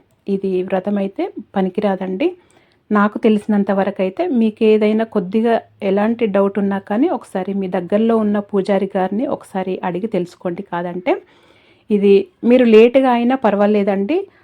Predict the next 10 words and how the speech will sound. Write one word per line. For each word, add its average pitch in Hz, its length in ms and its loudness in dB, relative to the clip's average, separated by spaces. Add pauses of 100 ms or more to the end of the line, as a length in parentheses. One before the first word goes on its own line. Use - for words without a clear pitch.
(280)
స-, 208 300 6
నెలకొకసారి 247 840 4
ఒక్క 214 220 2
వారం 254 540 4
వీలైనా 226 480 2
కానీ 240 360 0 (100)
అలా 208 180 0
లేటుగా 214 420 2
అయినా 226 200 0
పర్వాలేదండి. 202 840 0